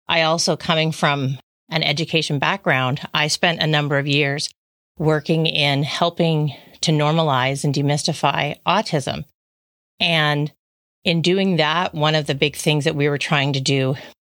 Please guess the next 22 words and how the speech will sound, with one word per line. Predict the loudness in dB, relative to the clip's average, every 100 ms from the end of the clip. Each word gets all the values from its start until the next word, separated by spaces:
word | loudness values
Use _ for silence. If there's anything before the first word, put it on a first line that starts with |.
| -6
was | -2 -2
help | 0 0 -2
kids | -2 -2 -2
and | -2
adults | 0 0 0 -2 -6 -16 _ _ _ _ -4
understand | 0 0 0 0 0 0 2 0 0
behaviors | 0 0 0 0 0 -2 -4 -8 -6
that | -2
they | -2
didn't | 0 2 2
understand | 0 0 0 0 0 0 -4 -10 _ _ -6
and | -4 -2
how | -2 0 2 2
they | 0 0
actually | -2 -2 -2 0 0
were | 0 0
similar | 0 0 0 2 0 0 -2 -6 -20 -20 -20 -8
to | -4
things | 0 0 -2
that | -2
we | 0 0
do. | 0 -2 -4